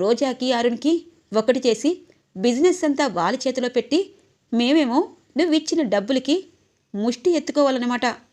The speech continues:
నిన్ను చంపేశాననుకో, ఖచ్చితంగా నీ ఇద్దరు కొడుకుల్ని, మొగుణ్ణి కూడా చంపేస్తాను" అనగానే, "అన్నయ్య, ఏం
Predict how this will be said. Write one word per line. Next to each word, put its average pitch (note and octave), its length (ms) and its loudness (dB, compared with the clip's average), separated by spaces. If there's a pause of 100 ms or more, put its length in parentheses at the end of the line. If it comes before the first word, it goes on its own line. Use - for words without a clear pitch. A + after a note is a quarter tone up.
(360)
నిన్ను A#3+ 240 2 (120)
చంపేశాననుకో, A#3+ 720 -2 (560)
ఖచ్చితంగా A3 540 0 (560)
నీ A#3+ 140 0 (140)
ఇద్దరు A3+ 400 0
కొడుకుల్ని, A3+ 380 -2
మొగుణ్ణి A#3+ 360 -2
కూడా G#3 280 0
చంపేస్తాను" B3+ 580 -4
అనగానే, A3+ 400 -4 (400)
"అన్నయ్య, E4 340 6 (460)
ఏం D4 180 4